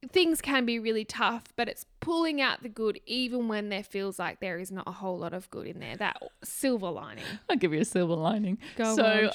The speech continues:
Speaker 2: I,
Speaker 1: shit.
Speaker 2: <laughs> so when I was, I wanna say maybe, oh, thirteen, fourteen, we were living back in England and we used to live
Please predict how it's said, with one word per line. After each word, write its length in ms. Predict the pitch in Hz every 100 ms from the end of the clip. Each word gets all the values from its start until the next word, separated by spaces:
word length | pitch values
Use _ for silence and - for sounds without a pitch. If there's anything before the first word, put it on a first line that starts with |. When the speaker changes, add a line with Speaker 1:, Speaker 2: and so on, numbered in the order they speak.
| -
Speaker 2:
I, 380 | 226 254 - -
Speaker 1:
shit. 600 | - 302 - 427 - 359 - -
Speaker 2:
<laughs> 120 | -
so 180 | - 240
when 160 | 247
I 140 | 254 247
was, 320 | 226 220 -
I 200 | - 220
wanna 260 | 220 247 254
say 360 | 247 214 190 185
maybe, 640 | 185 185 175 175 175 175 - - - - - _ _ 214
oh, 340 | 185 147 127 165
thirteen, 640 | - 226 226 226 226 220
fourteen, 600 | - 233 226 240 240 302 - - _
we 100 | 226
were 60 | 247
living 240 | 254 247
back 220 | 220 220
in 80 | 196
England 400 | 175 180 170 165
and 100 | - 190
we 80 |
used 200 | 196 226
to 60 | -
live 340 | 240 202 196